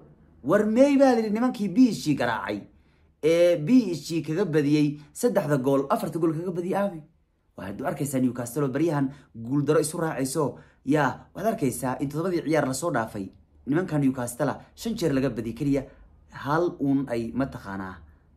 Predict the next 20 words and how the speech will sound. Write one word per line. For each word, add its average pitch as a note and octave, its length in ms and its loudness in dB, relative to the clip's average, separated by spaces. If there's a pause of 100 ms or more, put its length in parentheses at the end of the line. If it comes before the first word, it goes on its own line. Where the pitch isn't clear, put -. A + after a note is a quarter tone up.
(180)
Yaa, B2 320 0 (200)
lix D#3+ 260 -4
jeer A#2 200 -2
baa - 180 -10
laga A2 180 -4
badiyey. F#2+ 420 -12 (300)
Yaa. G2+ 260 -8 (760)
Ha, F3+ 80 -10
waa A3+ 160 -2
lix G#3 160 -4
jeer C#3 180 2
baa B2+ 120 0
laga B2+ 160 0
badiyey B2 180 -2
toddobadii B2 320 -4
ciyaar A2+ 180 -2
la G#2 60 -10
soo A#2 160 -8
dhaafay G2+ 220 -8
runtii. F#2+ 280 -12